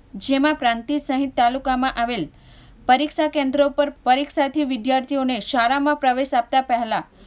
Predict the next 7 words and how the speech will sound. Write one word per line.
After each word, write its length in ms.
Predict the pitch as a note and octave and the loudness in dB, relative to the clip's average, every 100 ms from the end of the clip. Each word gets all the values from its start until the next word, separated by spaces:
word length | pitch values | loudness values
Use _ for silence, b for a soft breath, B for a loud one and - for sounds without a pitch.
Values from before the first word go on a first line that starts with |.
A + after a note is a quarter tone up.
| B B B - | B B B 2
પ્રવેશદ્વાર 600 | B3+ C4+ D#4 D4 C#4+ C#4+ | 2 4 2 2 2 0
ઉપર 180 | C#4+ C#4+ | 0 -2
શાળાના 440 | D4 C4 C4+ C4+ | 0 0 0 -2
શિક્ષકો 480 | C#4 C#4 - C#4 C#4 | -4 -6 -4 -2 -2
દ્વારા 320 | A#3+ B3+ B3 C4+ | 0 2 2 0
વિદ્યાર્થીઓને, 840 | A#3+ G3+ B3 C4+ C#4 C4+ C4 B3 - b b b - | -2 -4 -2 -2 -2 -2 -2 -2 -6 b b b -2
વિદ્યાર્થીઓને 760 | C4 A3+ C#4 C#4+ D4 D4 C#4 | -2 2 2 2 2 2 2